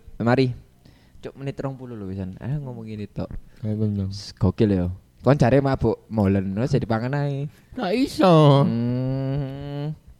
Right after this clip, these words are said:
Speaker 2: Lah,
Speaker 1: Lho,
Speaker 2: man-
Speaker 1: iki lho dodol molen ae lho, ber-, masih bisa
Speaker 2: Mm-mm.
Speaker 1: hidup.
Speaker 2: Isu-isu
Speaker 1: Molen.
Speaker 2: pisan.
Speaker 1: Molen telung atus sak, sak siji telung atus ripis lho.
Speaker 2: Mm-mm.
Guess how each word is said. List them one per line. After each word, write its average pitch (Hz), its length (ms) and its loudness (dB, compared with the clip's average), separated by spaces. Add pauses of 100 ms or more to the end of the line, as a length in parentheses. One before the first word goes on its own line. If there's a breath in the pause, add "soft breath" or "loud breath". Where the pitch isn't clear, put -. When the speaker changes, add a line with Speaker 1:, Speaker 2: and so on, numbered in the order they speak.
(560)
Speaker 2:
Lah, - 60 -12
Speaker 1:
Lho, 127 200 8
Speaker 2:
man- 175 160 -6
Speaker 1:
iki 262 220 6
lho 220 120 12
dodol 170 340 6
molen 214 340 6
ae 233 160 8
lho, 196 200 12
ber-, - 480 4
masih 175 280 4
bisa 135 640 0
Speaker 2:
Mm-mm. 131 200 0
Speaker 1:
hidup. 120 440 4
Speaker 2:
Isu-isu 190 480 2
Speaker 1:
Molen. 220 100 2
Speaker 2:
pisan. 180 280 2 (300)
Speaker 1:
Molen 233 520 2
telung 220 280 2
atus 220 360 4
sak, - 140 -4 (140)
sak - 240 -6
siji 180 480 -4
telung 190 260 0
atus 185 200 -2
ripis - 460 0
lho. 127 100 -8
Speaker 2:
Mm-mm. 139 440 -6